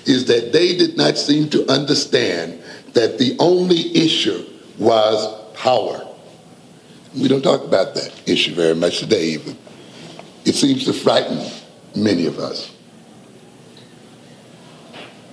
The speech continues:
One final point is relevant to an understanding of the power po-, realities of the social movements of both the first and second Reconstructions.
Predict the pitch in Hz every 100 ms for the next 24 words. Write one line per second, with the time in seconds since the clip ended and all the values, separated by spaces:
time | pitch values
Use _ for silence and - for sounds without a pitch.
0 | - - - - - - - 143 147 -
1 | 190 220 220 202 202 196 175 147 180 190
2 | 175 - 165 160 160 156 131 - 151 123
3 | 110 110 - 117 107 - 110 - 143 147
4 | - 135 131 110 127 127 117 110 - 90
5 | 85 - - - - - - 113 - 104
6 | 165 170 - 156 143 143 135 110 98 -
7 | 90 95 127 156 156 123 - 175 170 165
8 | - - 175 180 - - 147 - 107 113
9 | 127 113 - 120 98 - 135 127